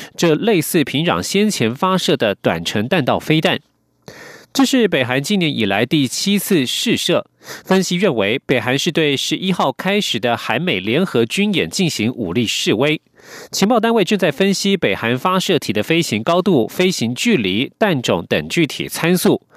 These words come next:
同时，南韩军方保持高度戒备。在北韩试射飞弹之前，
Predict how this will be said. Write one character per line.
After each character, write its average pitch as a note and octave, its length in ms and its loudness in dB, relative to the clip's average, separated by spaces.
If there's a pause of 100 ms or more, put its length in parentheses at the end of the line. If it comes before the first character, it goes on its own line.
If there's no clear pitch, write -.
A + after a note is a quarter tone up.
(280)
同 F#3+ 240 2
时， D3 360 0
南 D#3 140 0
韩 D#3+ 140 0
军 F#3 180 0
方 F3+ 240 0
保 F2 240 0
持 - 300 -4
高 E3 220 2
度 C#3 140 2
戒 - 220 0
备。 B2+ 240 0 (800)
在 E3 220 2
北 C3 160 2
韩 C3 200 0
试 C#3+ 200 0
射 C3 160 2
飞 D#3+ 120 0
弹 D3 160 0
之 F3+ 160 -2
前， F#2+ 380 0